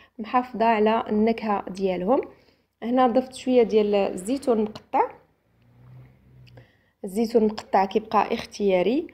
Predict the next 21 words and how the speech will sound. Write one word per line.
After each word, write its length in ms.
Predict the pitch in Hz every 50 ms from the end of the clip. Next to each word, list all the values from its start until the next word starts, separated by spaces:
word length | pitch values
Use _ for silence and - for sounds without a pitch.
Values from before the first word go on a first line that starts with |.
| _ _ _ _ _ _ _ _ _ _ _ _ _ _ -
آه، 220 | 214 214 208 208
التوابل 460 | 208 208 - 294 311 311 294 254 240
اللي 120 | 262 254 254
غنستعمل 720 | 240 247 240 226 - - - 220 202 208 233 269 330 370
في 160 | - - 277
هاد 80 | 226 202
الحشوه 500 | 202 - - 220 214 - - 269 320 339
هي 240 | 262 240 220 214
معلقه 600 | 202 208 214 247 320 311 - - 254 240 - -
صغيره 520 | 220 - - 208 226 240 233 220 214 - -
ديال 240 | 196 185 202 196 196
الكركم 460 | 190 - - 226 220 220 - 233 254
اللي 160 | 311 320 247
هو 120 | 220 185 190
الخرقوم 560 | 190 - - 294 330 302 - 262 233 214 196
بلدي، 640 | 185 180 170 170 165 185 220 285 392 427 - - _ _ _ _ _ _ _ _ _ _ _ _ _ _ _ _ _ _ _ _ _ _
شويه 560 | - - - 220 220 220 220 208 196 - -
ديال، 400 | 185 190 190 190 190 180 180 180
آه، 640 | 185 180 175 175 - - - - 50 - - - - _ _ _ _
فلفله 320 | _ - 214 - - 214 202
حاره 640 | - - 190 180 170 170 175 202 269 381 427 -